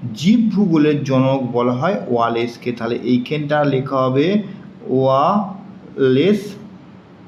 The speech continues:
আর এইখানে কোশ্চেন মার্কটা হচ্ছে নবনিয়ন্ত্রণবাদের জনক বা প্রবক্তা। পঁয়তাল্লিশেরটা।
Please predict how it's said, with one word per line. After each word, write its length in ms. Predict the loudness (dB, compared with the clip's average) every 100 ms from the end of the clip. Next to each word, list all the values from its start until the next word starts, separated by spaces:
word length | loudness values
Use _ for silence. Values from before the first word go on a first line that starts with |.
| -20 -20 -20 -20 -20 -20 -20 -20 -20 -20 -20 -20 -6
আর 260 | -2 2 0 -2 -8 -2
এইখানে 440 | 0 2 2 0 0
কোশ্চেন 340 | -2 -2 -4 0
মার্কটা 380 | 2 0 0
হচ্ছে 260 | -4 0 0
নবনিয়ন্ত্রণবাদের 2000 | 4 4 4 2 2 2 4 2 2 2 0 0 -2 0 0 2 2 2 2 0 -4 -12 -18 -20 -20 -20 -20 -18 -8 -6
জনক 340 | 0 0 0 -4 -14 -18 -20 -20 -20 -20 -20 -20 -20 -20 -20 -20 -20 -20 -20 -20 -20 -8
বা 120 | -6
প্রবক্তা। 680 | -2 0 2 0 -4 -12 -16 -16 -20 -20 -20 -20 -20 -20 -20 -20 -20 -20 -20 -20 -20 -20 -20 -20 -20 -20 -20 -20 -20 -20 -20 -20 -8
পঁয়তাল্লিশেরটা। 880 | -6 -6 -8 -12 -14 -20 -20 -20